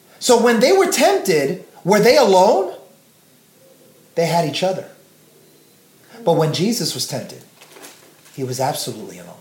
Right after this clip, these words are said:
There was no one with him, no one that he could look to, no one that he could lean on, no one that he can confer with.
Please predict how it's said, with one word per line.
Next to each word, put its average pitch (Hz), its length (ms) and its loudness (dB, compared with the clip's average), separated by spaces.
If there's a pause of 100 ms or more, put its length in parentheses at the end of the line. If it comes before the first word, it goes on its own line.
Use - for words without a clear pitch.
(800)
There 214 100 -2
was 180 220 2
no 170 180 2
one 165 260 0
with - 220 -4
him, 143 160 -2
no 214 160 4
one 240 200 0
that 170 160 -4
he 190 100 -4
could 160 180 -6
look 190 280 -4
to, 147 100 -6
no 170 160 0
one 247 160 2
that 220 100 0
he 202 140 0
could 190 200 -2 (220)
lean 190 400 2
on, 120 320 -2 (580)
no 247 200 4
one 254 100 2
that 240 80 2
he 214 100 0
can 185 160 -2
confer 185 560 0
with. - 460 -8